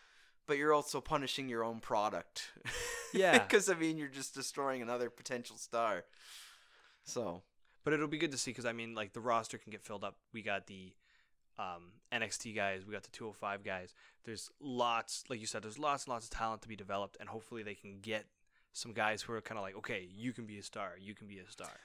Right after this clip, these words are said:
Speaker 1: Well, that, that's another, uh, challenge has been, um, if you look at, like, the talent that's come up from N X T, there's been a, you ha-, you have, like, a, a couple guys. You have, uh, like, Kevin Owens, um, who barely even spent time in N X T. I don't know if you can even count that.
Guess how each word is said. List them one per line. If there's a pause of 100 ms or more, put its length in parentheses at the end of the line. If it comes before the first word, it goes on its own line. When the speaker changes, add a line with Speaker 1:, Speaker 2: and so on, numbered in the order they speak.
Speaker 1:
Well,
that,
that's
another,
uh,
challenge
has
been,
um, (400)
if
you
look
at,
like,
the
talent
that's
come
up
from
N
X
T, (520)
there's
been
a, (200)
you
ha-,
you
have,
like,
a,
a
couple
guys.
You
have,
uh,
like, (100)
Kevin
Owens,
um,
who
barely
even
spent
time
in
N
X
T.
I
don't
know
if
you
can
even
count
that.